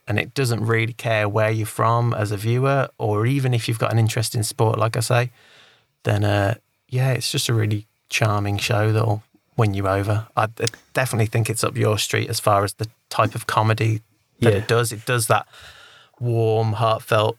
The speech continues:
Speaker 1: sort of, like, fuzzy thing, like, really, really well. It's not sickly
Speaker 2: Yeah.
Speaker 1: sweet. It's,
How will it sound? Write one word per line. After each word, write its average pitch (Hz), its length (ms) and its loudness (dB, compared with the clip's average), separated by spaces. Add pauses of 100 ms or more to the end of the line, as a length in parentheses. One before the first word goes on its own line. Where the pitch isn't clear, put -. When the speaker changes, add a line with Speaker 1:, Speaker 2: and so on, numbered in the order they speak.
Speaker 1:
sort - 220 -2
of, 110 80 0
like, 107 220 2 (140)
fuzzy 117 380 -2
thing, 117 360 0
like, 110 200 2 (280)
really, 123 400 -2
really 110 300 0
well. 107 300 2
It's 113 180 -4
not 135 180 0
sickly - 400 -2
Speaker 2:
Yeah. 107 60 4
Speaker 1:
sweet. 143 300 0 (160)
It's, - 420 -4